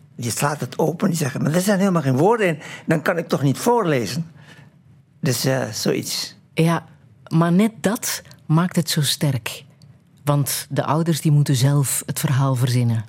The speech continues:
Speaker 2: Of
Speaker 1: Maar
Speaker 2: de
Speaker 1: je
Speaker 2: kinderen kunnen het zelf verzinnen.
Speaker 1: Kinderen zijn daar veel beter in.
Speaker 2: Ja.
Speaker 1: En als ouder moet je ook wel een beetje fantasie beschikken, hè?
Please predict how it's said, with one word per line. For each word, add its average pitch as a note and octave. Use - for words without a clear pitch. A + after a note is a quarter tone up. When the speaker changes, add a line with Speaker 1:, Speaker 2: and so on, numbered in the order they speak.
Speaker 2:
Of C#3
Speaker 1:
Maar C#3
Speaker 2:
de D#3+
Speaker 1:
je G3
Speaker 2:
kinderen F#3+
kunnen B2+
het A#2+
zelf B2
verzinnen. A2+
Speaker 1:
Kinderen D#3
zijn C3+
daar B2
veel C3
beter B2+
in. E3+
Speaker 2:
Ja. D#3+
Speaker 1:
En D3
als C3+
ouder D3
moet C#3+
je C#3
ook C#3
wel C3+
een C3+
beetje C3
fantasie C3+
beschikken, B2
hè? E3